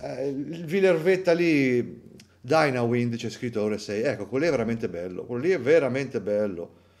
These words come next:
Mi piace tanto e vorrei averlo anch'io. Trentacinque millimetri, poi con la cassa così a tonneau o a cuscino che dir si voglia, secondo me si indossa anche, sta anche bene al polso, eh. <clears throat> Comunque niente, dai,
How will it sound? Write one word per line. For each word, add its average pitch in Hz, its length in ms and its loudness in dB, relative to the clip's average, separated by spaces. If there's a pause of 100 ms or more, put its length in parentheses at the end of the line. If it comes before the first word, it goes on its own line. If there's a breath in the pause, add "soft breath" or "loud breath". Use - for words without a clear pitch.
(160 soft breath)
Mi 135 120 -10
piace 135 260 -2
tanto 131 460 -2
e 110 120 2
vorrei 120 260 2
averlo 113 260 0
anch'io. 101 540 -8 (760 soft breath)
Trentacinque 143 520 -6
millimetri, 143 520 -2
poi 131 160 0
con 127 140 0
la 123 100 0
cassa 127 300 -4
così 123 500 0
a - 220 -12
tonneau 147 640 2 (200 loud breath)
o 113 600 0
a 113 100 -4
cuscino 120 460 -8
che 117 100 -10
dir 120 160 -6
si 139 120 -8
voglia, 117 460 0 (120)
secondo 120 300 -6
me 131 80 -8
si 117 100 -8
indossa 107 360 -2
anche, 98 280 -8 (220 loud breath)
sta - 160 -8
anche 123 140 -6
bene 120 180 2
al 101 100 -6
polso, 98 480 -6
eh. 117 100 -6 (560 loud breath)
<clears throat> 143 340 -2
Comunque 139 300 4
niente, 98 320 -6
dai, 110 200 -4